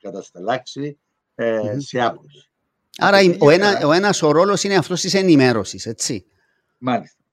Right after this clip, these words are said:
Speaker 1: Από
Speaker 2: Μμμ.
Speaker 1: εκεί και πέρα όμως, αυτό δεν σημαίνει ότι οι δημοσιογράφοι δεν μπορούν να έχουν άποψη. Ασφαλέστατα μπορούν να έχουν άποψη, ασφαλέστατα
Speaker 2: Μμμ.
Speaker 1: μπορεί να την υποβάλουν για να, αν θέλετε,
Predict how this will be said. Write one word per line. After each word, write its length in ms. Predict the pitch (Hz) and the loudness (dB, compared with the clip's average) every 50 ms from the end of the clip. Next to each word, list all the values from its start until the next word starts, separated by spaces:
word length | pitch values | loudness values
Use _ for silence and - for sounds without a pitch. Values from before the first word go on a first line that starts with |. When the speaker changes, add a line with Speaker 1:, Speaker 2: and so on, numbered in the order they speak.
| _ _ _ | _ _ _
Speaker 1:
Από 300 | - 131 123 120 107 127 | -4 -2 -2 -2 -2 -4
Speaker 2:
Μμμ. 40 | 156 | -4
Speaker 1:
εκεί 280 | 165 - - 147 180 190 | -6 -6 -8 -10 -10 -8
και 120 | 240 233 | -10 -8
πέρα 320 | - 247 233 202 160 123 | -6 -6 -4 -2 -2 -2
όμως, 240 | 110 92 78 73 80 _ _ _ _ _ _ _ _ _ _ _ _ _ _ _ _ _ _ _ | -4 -4 -8 -16 -20 _ _ _ _ _ _ _ _ _ _ _ _ _ _ _ _ _ _ _
αυτό 340 | - - - - 170 170 | -12 -12 -8 -6 -6 -6
δεν 160 | 160 185 226 233 | -4 -4 -4 -4
σημαίνει 640 | 233 - - 247 233 240 247 233 220 214 208 196 | -6 -8 -10 -8 -8 -6 -6 -6 -8 -8 -10 -8
ότι 520 | 170 160 165 170 165 147 147 143 135 131 - | -6 -4 -4 -4 -4 -6 -8 -12 -12 -12 -12
οι 80 | 139 160 | -14 -12
δημοσιογράφοι 1160 | 143 139 143 131 123 120 - - - 120 110 95 104 107 113 127 135 - - 101 87 76 - _ _ _ _ _ _ | -12 -10 -10 -10 -12 -14 -14 -12 -10 -10 -8 -8 -4 -2 -2 -2 -2 -4 -8 -16 -18 -18 -20 _ _ _ _ _ _
δεν 240 | _ 101 110 123 123 120 | _ -12 -10 -10 -8 -8
μπορούν 320 | 120 123 117 120 117 113 | -8 -8 -8 -8 -10 -12
να 80 | 110 107 | -12 -12
έχουν 280 | 104 87 - 98 98 | -12 -12 -16 -16 -16
άποψη. 500 | 98 92 - 76 - _ _ _ _ _ _ _ _ _ _ _ _ _ _ _ _ | -16 -16 -16 -18 -20 _ _ _ _ _ _ _ _ _ _ _ _ _ _ _ _
Ασφαλέστατα 840 | - 170 - - - - 196 202 262 311 - - - 233 220 214 | -10 -10 -10 -10 -8 -6 -4 -2 -2 -4 -4 -6 -8 -8 -6 -6
μπορούν 360 | 190 160 147 139 123 117 110 104 | -6 -6 -6 -8 -8 -8 -10 -12
να 80 | 101 | -14
έχουν 240 | 95 85 - 85 82 | -16 -18 -18 -20 -20
άποψη, 540 | 80 85 101 98 87 _ - 131 165 214 - _ _ _ _ _ _ _ _ | -18 -16 -16 -16 -16 _ -20 -20 -20 -20 -20 _ _ _ _ _ _ _ _
ασφαλέστατα 760 | - 165 - - - - - 190 233 240 - 254 226 208 226 | -10 -10 -10 -8 -8 -6 -6 -4 -6 -6 -8 -10 -10 -8 -8
Speaker 2:
Μμμ. 60 | 208 185 | -6 -4
Speaker 1:
μπορεί 280 | 180 165 156 160 160 | -4 -4 -4 -6 -8
να 180 | 160 156 151 147 | -12 -12 -12 -12
την 160 | - 135 127 | -12 -12 -14
υποβάλουν 760 | 120 98 - 104 85 80 92 95 98 104 127 170 254 226 _ _ _ _ _ _ _ _ _ _ _ | -14 -14 -14 -14 -12 -10 -10 -10 -10 -10 -10 -12 -12 -14 _ _ _ _ _ _ _ _ _ _ _
για 400 | _ 170 151 139 160 170 170 175 | _ -16 -10 -8 -6 -6 -6 -6
να, 480 | 180 175 170 165 160 156 151 139 - _ _ _ _ _ | -8 -8 -8 -6 -6 -6 -8 -10 -12 _ _ _ _ _
αν 160 | - 143 127 | -14 -14 -12
θέλετε, 580 | 123 143 190 214 226 214 208 214 202 196 196 | -8 -8 -8 -8 -8 -10 -10 -10 -10 -10 -12